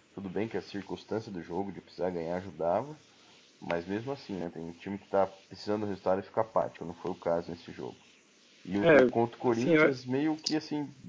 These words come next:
Speaker 1: muito espaçado, mas é muito mesmo, que eu acho que é o que, se o Ceni teve esse tempo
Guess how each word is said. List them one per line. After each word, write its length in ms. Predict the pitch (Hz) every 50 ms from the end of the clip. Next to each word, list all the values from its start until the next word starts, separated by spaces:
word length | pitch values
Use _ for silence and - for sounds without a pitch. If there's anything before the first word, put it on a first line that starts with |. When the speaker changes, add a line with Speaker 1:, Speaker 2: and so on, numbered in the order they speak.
| 98 -
Speaker 1:
muito 440 | 117 123 127 135 151 175 190 180 -
espaçado, 720 | - - - - - - - - 98 92 92 92 87 -
mas 320 | 92 98 98 107 120 135 143
é 80 | 147
muito 600 | 147 156 143 135 139 143 160 175 175 175 - 120 113
mesmo, 440 | 101 95 95 95 92 90 90 85 78 - _ _ _ _ _ _ - - _ _
que 80 | - 104
eu 80 | 107 110
acho 200 | 117 127 127 -
que 80 | - 131
é 60 | 127
o 80 | 135 139
que, 640 | - - 131 135 139 139 139 139 135 127 110 90 - - - - _ - - - - -
se 100 | - 110
o 40 |
Ceni 320 | - - - 110 113 117 117
teve 220 | - - 107 104
esse 160 | 107 - - -
tempo 240 | 104 113 123 -